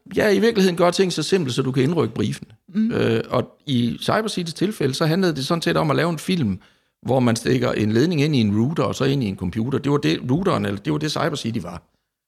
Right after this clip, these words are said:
Speaker 1: Øh, så hvordan gør man så det? Jamen, det ville jo være noget kedeligt, hvis man bare gjorde det. Men når man så giver folk sådan nogle kæmpe store hoveder og introducerer dem, som om de var The Untouchables, så bliver det lige pludselig sjovt.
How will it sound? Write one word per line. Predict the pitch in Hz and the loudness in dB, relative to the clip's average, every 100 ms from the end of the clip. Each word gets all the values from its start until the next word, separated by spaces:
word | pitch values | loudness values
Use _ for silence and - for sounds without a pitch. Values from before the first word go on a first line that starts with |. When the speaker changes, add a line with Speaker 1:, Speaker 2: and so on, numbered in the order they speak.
| _ _ _ _ _ _ - | _ _ _ _ _ _ -4
Speaker 1:
Øh, | 117 95 101 - 127 131 | 0 2 2 -2 -4 -2
så | 123 | 0
hvordan | 127 180 | 0 0
gør | 196 220 | 0 0
man | 196 | -2
så | 160 | -2
det? | 147 170 | -2 0
Jamen, | 139 135 | 0 0
det | |
ville | 175 | 0
jo | 135 | 0
være | 131 | 0
noget | 139 190 | 2 0
kedeligt, | 135 147 170 | 2 0 0
hvis | 113 - | -2 -2
man | 104 | 0
bare | 110 120 | 0 0
gjorde | 120 147 110 | -2 -2 -2
det. | 104 - _ _ _ _ | -6 -8 _ _ _ _
Men | - 135 | -2 0
når | 135 | 2
man | 123 120 | 2 0
så | 98 | -2
giver | 98 160 | -2 0
folk | 175 | 0
sådan | 180 | 0
nogle | 175 | -2
kæmpe | 170 202 | -2 -2
store | - 156 131 | 0 0 2
hoveder | 135 175 | 2 2
og | 156 104 113 | 0 0 0
introducerer | 120 123 117 156 135 | 0 0 2 2 2
dem, | 104 | 0
som | 120 | -2
om | 120 135 | 0 2
de | 117 | 0
var | 107 | 2
The | 101 110 98 | 2 2 0
Untouchables, | 98 123 156 - - 110 - _ _ _ _ _ _ _ - - | 0 0 -2 -6 -12 -12 -18 _ _ _ _ _ _ _ -20 -18
så | - - | -6 -4
bliver | 220 190 | 0 0
det | |
lige | 165 | -2
pludselig | 190 196 - | -6 -8 -8
sjovt. | 208 - | -8 -10